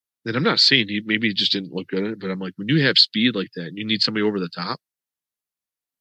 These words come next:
you've lost your big threat. Maybe that's what you need to do is bring a guy like that back. But I mean, they're not, they're obviously in the driver's seat in this division, so that's, that's not gonna make or break their game. But a guy like using Bryson Eileen a little bit more,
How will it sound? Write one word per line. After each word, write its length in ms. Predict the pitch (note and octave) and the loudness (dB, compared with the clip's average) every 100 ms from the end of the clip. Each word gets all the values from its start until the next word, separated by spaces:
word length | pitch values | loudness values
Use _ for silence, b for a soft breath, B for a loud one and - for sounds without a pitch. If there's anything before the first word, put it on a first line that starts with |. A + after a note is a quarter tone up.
| _ _ | _ _
you've 140 | C#3+ | 0
lost 340 | D#3+ F3 E3+ - | 2 4 4 2
your 100 | A#2 | 0
big 220 | A2 G2+ | 0 0
threat. 320 | - A#2 - - _ _ _ _ - | 0 0 -2 -10 _ _ _ _ -2
Maybe 240 | A2+ E3 | 2 4
that's 160 | F3+ E3+ | 4 2
what 140 | C#3 | 2
you 80 | B2+ | 2
need 100 | B2 | 2
to 80 | A2 | 4
do 100 | B2+ | 4
is 100 | F#2+ | 2
bring 180 | G2+ F#2+ | -4 -4
a 20 | |
guy 180 | F2+ E2+ | -6 -6
like 160 | E2+ | -8
that 180 | E2 D#2+ | -12 -8
back. 220 | B2 D#2 - _ _ _ | -6 -6 -10 _ _ _
But 80 | D3+ | 2
I 20 | |
mean, 240 | D3+ B2 A#2+ | 2 2 0
they're 200 | B2 G3+ | 2 4
not, 240 | E3 G#2 - B2 | 4 0 -4 -12
they're 180 | C#3 E3 | 2 4
obviously 220 | D#3 B2 | 6 4
in 60 | A2+ | 2
the 60 | F#2+ | 0
driver's 320 | F#2+ D#3+ - | -2 0 0
seat 120 | F2+ | 0
in 60 | F#2+ | -4
this 120 | - | -4
division, 340 | F#2 F#2+ F#2 | -4 -4 -4
so 180 | F2+ G2 | -4 -2
that's, 320 | G2 - - - G#2 G2+ G#2 A#2 | 0 2 2 0 -12 -10 -8 2
that's 240 | A#2 - | 2 4
not 100 | A#2 | 0
gonna 140 | F#2+ F#2+ | -2 -6
make 160 | F#2+ | -6
or 60 | F2 | -8
break 180 | F#2 - | -8 -8
their 100 | E2+ | -8
game. 220 | A2+ G2+ | -6 -4
But 120 | F3+ - B _ _ - | -6 -8 B _ _ -4
a 60 | |
guy 120 | C3 A#3 | 2 4
like 160 | D#3+ A#2 _ _ | 2 -2 _ _
using 280 | C#3 C#3+ G2+ | 2 2 4
Bryson 280 | A2 - G#2 | 4 4 2
Eileen 460 | G2 A#2+ C#3 A#2+ F#2 | 2 4 4 2 -2
a 60 | |
little 160 | G#2 G2 | -2 -2
bit 140 | G2+ G2 | -4 -4
more, 340 | F#2+ F2+ | -2 -2